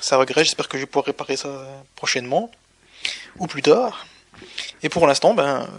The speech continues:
j'ai donc, euh, branché chez moi, j'ai mon, mon Pegasus et, euh, mon mille deux, euh, et là c'est un autre mille deux en fait. <laughs> Oui, j'ai encore un autre mille deux.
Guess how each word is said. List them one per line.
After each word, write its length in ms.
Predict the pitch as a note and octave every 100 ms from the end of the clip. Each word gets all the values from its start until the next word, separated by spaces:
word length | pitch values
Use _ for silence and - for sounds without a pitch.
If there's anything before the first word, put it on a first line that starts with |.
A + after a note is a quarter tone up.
| - D#3+ D#3+
j'ai 240 | D3 C#3+ C#3
donc, 300 | D3 C#3+ C#3
euh, 40 | C3 C3+
branché 380 | C3+ D3 D3 D3+
chez 140 | - C3+
moi, 180 | C3+
j'ai 100 | D3+
mon, 360 | C#3 C3+ B2+ B2+
mon 200 | B2+ C3
Pegasus 520 | - C3+ C3 C#3 - - - - - _
et, 160 | C#3+ C#3
euh, 240 | C3 C3 C3
mon 200 | C#3 D3
mille 200 | D3 C#3
deux, 340 | D3 D3+ C3
euh, 0 | - - - _ - - - - C#3
et 40 |
là 100 | D#3+
c'est 100 | -
un 80 | D#3
autre 140 | B3 D#3
mille 120 | D3
deux 100 | E3+
en 60 |
fait. 240 | D#3 F#3+ - _ _
<laughs> 60 | - - - - -
Oui, 60 |
j'ai 80 | -
encore 220 | B2+ C#3
un 60 | C#3
autre 120 | C#3+
mille 100 | -
deux. 120 | -